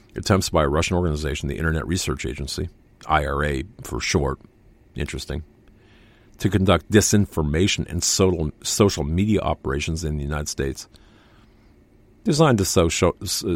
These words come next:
sow, sho-, social discord, eventually with the aim of interfering with the election.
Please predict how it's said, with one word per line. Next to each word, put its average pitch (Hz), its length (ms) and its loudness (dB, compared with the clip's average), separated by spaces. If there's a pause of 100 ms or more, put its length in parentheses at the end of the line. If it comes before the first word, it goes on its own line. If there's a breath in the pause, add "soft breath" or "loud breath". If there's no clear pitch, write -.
sow, 78 540 2
sho-, - 400 0
social 90 400 -2
discord, 80 600 -2 (1600)
eventually 98 420 4
with 80 160 2
the 76 120 -2
aim 78 200 0
of 73 100 -6
interfering 76 760 -4
with 80 220 -6
the 76 100 -6
election. 69 440 -6